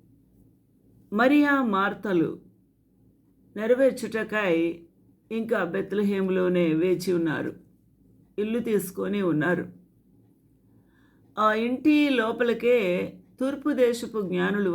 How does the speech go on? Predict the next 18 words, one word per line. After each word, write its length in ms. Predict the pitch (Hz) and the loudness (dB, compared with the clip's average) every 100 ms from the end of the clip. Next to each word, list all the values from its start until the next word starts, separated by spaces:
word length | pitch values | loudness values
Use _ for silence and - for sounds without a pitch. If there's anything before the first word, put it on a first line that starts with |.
| 175 | -2
వచ్చి 300 | 175 196 165 - - _ _ _ _ _ _ _ _ _ _ _ _ _ | -2 -2 -2 -2 -16 _ _ _ _ _ _ _ _ _ _ _ _ _
ప్రభువును 440 | - 208 233 269 247 - | -4 0 2 2 2 0
పూజించి 520 | 233 214 214 - 214 220 180 160 | -2 0 -2 -4 -4 -2 0 0
ఆరాధించి 600 | 196 208 190 180 - 175 175 | 0 0 0 -2 -2 -4 -4
కానుకలు 540 | 208 226 254 226 180 196 226 | -4 -2 -2 -2 0 0 -2
అర్పించారు. 600 | 185 - - - - - - _ _ _ _ _ _ _ _ _ _ - | -6 -6 -10 -10 -12 -14 -20 _ _ _ _ _ _ _ _ _ _ -2
ఆ 20 | 226 262 | 0 2
విధంగా 460 | 262 269 226 190 180 208 262 - _ _ _ _ _ - | 2 2 2 2 0 -2 -10 -20 _ _ _ _ _ -2
యేసుక్రీస్తు 840 | 247 247 285 269 226 247 240 233 226 180 | -2 0 -2 -2 -2 -4 -4 -4 -4 -4
ప్రభు 220 | 196 196 202 | -4 -2 0
యొక్క 180 | 190 170 170 165 - _ - | -2 -4 -4 -4 -8 _ -8
తల్లి 220 | 196 202 214 | -4 -2 -2
అయిన 180 | 196 190 190 | -2 -2 -2
మరియా 400 | 202 226 240 262 285 - _ _ _ _ _ _ _ _ - | 0 2 2 0 -4 -12 _ _ _ _ _ _ _ _ -10
మరియు 280 | 220 240 226 214 | -2 2 2 2
మరియా 260 | 220 269 269 202 | 2 4 4 2
భర్త 220 | 214 214 220 | -2 0 0
అయిన 180 | 202 | 0